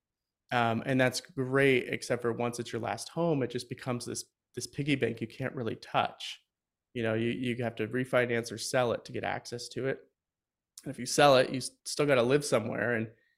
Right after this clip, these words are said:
so it just, you know, you gotta have a roof over your head. And so that's where we go, "Okay,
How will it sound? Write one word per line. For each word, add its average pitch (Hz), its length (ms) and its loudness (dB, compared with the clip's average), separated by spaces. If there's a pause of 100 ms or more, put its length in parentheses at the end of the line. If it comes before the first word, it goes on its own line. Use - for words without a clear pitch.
(140)
so 127 240 4
it 120 80 4
just, 123 240 -2
you 131 100 2
know, 117 260 4
you 131 140 -4
gotta 135 160 6
have 131 120 4
a 120 60 2
roof 117 280 -2
over 113 160 -2
your 113 140 -6
head. 104 260 -6 (100)
And 123 180 -4
so 123 420 0 (840)
that's 127 220 4
where 127 100 2
we 120 80 4
go, 117 160 4
"Okay, 113 480 0